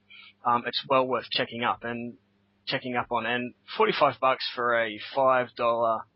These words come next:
uh, sorry, a five disc D V D set is, is pretty good in my opinion. Most T V series are around that, so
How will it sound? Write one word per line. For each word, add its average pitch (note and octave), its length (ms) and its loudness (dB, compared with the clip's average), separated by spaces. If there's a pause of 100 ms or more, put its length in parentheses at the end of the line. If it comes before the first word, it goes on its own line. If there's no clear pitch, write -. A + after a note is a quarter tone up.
(180)
uh, B2+ 100 4
sorry, B2 260 2
a B2 60 2 (100)
five C3 280 4
disc B2+ 260 -6 (520)
D C3 120 -2
V B2 100 -6
D A#2+ 140 -6
set A#2 320 -6
is, B2 420 -14 (120)
is C#3 220 -12
pretty D#3+ 220 -4
good B2+ 220 -6
in A2 120 -8
my A2 140 -6
opinion. G#2+ 380 -14
Most A#2+ 320 -6 (140)
T A2+ 160 -10
V G#2 120 -12
series G#2+ 380 -12
are G#2+ 80 -6
around G#2+ 420 -2
that, G2+ 260 -2
so - 160 -12